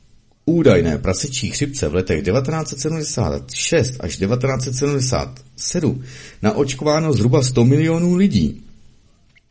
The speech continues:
Kampaň tehdy byla přerušena, poté co obávaná epidemie nepřišla.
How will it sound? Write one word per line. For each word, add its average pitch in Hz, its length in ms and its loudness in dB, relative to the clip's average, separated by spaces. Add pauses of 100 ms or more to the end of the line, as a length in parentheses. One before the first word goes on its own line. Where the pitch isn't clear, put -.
(260)
Kampaň 92 460 2
tehdy 123 360 4
byla 101 240 6
přerušena, 78 800 -4 (240)
poté 185 340 4
co 156 200 0
obávaná 104 680 0
epidemie 113 520 2
nepřišla. - 680 -8